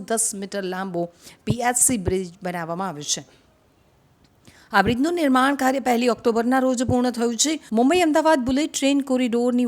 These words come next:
વાયડક્ટ ગુજરાતના નવસારી જિલ્લાના સિસોદરા ગામમાં દિલ્હી અને ચેન્નાઈ વચ્ચે નેશનલ હાઈવે ફોર્ટી એઇટ ઉપર પસાર થઈ રહ્યો છે. આ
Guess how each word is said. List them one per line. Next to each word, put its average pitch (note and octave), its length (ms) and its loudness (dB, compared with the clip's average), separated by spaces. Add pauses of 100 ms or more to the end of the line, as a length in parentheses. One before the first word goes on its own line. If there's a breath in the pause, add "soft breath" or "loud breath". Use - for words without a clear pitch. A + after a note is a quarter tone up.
વાયડક્ટ G#3+ 500 0
ગુજરાતના G#3+ 540 2
નવસારી G3 580 -2
જિલ્લાના F#3 380 -2
સિસોદરા G3+ 500 -2
ગામમાં F3+ 400 -6
દિલ્હી A#3 280 0
અને A#3 80 -2
ચેન્નાઈ F#3 440 -4
વચ્ચે F3 320 -10
નેશનલ F#3 580 -4
હાઈવે E3+ 360 -2 (100)
ફોર્ટી B3+ 440 -6
એઇટ F3 220 -12
ઉપર E3+ 140 -8
પસાર E3+ 420 0
થઈ F3+ 220 -10
રહ્યો F#3 200 -6
છે. D#4+ 120 -4 (380 loud breath)
આ F#3+ 140 -2